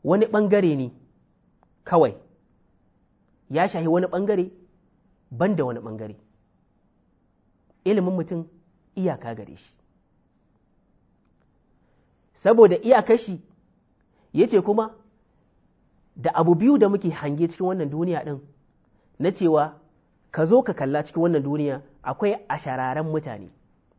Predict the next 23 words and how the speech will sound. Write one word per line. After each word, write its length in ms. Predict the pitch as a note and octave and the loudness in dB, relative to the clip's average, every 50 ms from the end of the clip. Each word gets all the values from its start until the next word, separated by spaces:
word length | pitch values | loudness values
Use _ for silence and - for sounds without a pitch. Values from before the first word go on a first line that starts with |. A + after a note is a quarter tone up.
| _ _ _ _ _ _ _ _ _ _ _ _ _ _ _ _ _ - | _ _ _ _ _ _ _ _ _ _ _ _ _ _ _ _ _ -4
akwai 260 | C#3 D3+ - A3 G#3 G#3+ G#3+ | -4 0 4 4 4 4 4
ashararen 500 | - D#3+ - D3+ C#3 C3 C#3+ E3 F3 E3+ | 0 -4 -4 -4 -4 -2 -2 -2 -4 -4
halitta, 380 | C#3 B2+ B2 B2+ - B2 F#2+ - _ _ _ _ _ _ _ _ _ _ _ | -6 -8 -10 -12 -12 -16 -18 -18 _ _ _ _ _ _ _ _ _ _ _
ma'ana 340 | - C#3 D#3 C#3+ F3 F#3+ G3+ G3+ - | -6 -6 -4 -4 -2 -4 -4 -4 -4
akwai 280 | - D#3+ - - A3+ A#3 | -6 -8 -6 -4 -4 -2
mutanen 540 | A3+ A#3 C4 B3+ A#3 F#3 D#3+ E3 E3+ E3+ E3 | 0 0 0 0 -2 -4 -2 -2 -4 -4 -4
da 120 | D3+ C3+ | -4 -4
ba 160 | C3+ D#3+ E3 D#3+ | -2 -2 -2 -4
su 100 | E3 D3+ | -4 -8
da 80 | B2+ A#2+ | -10 -10
kyau, 280 | A#2 - D#3+ D3 A2+ - - _ _ _ _ | -8 -8 -6 -6 -8 -8 -14 _ _ _ _
masu 320 | - C3 D3 D3 D#3+ F3+ G#3+ | -10 -6 -4 -4 -4 -4 -6
saɓo, 400 | G#3 G#3+ D#3+ - - D3 C#3+ C#3 - - _ _ - | -4 -4 -4 -4 -4 -6 -10 -10 -10 -16 _ _ -8
wanda 320 | - E3 A#3 B3 A3 F#3+ F3 | -4 -2 -2 -2 0 -2 -2
sun 200 | - A#3+ A#3 B3+ | -2 -2 -2 -2
ɓace 240 | B3 B3 A#3 G3 E3+ | -4 -6 -4 -4 -4
ga 80 | D#3 C#3+ | -4 -6
hanya. 320 | C3+ C#3+ C#3+ C#3 A#2+ - - _ _ _ _ _ _ _ _ _ _ _ _ _ _ _ _ _ _ _ _ _ _ _ _ _ _ _ - | -6 -4 -4 -4 -6 -8 -12 _ _ _ _ _ _ _ _ _ _ _ _ _ _ _ _ _ _ _ _ _ _ _ _ _ _ _ 2
Mu 160 | F#3 A3+ B3+ | 4 6 6
da 80 | G#3+ G3 | 6 6
kanmu 240 | - G#3+ F#3+ F#3 F3+ | 4 4 0 0 0
ƴan 140 | F3+ G3 - | -2 -4 -4
addini 460 | - D3+ C#3 A3 C4+ C4 A#3 A3 A3 | -4 -4 -2 0 0 0 0 0 -4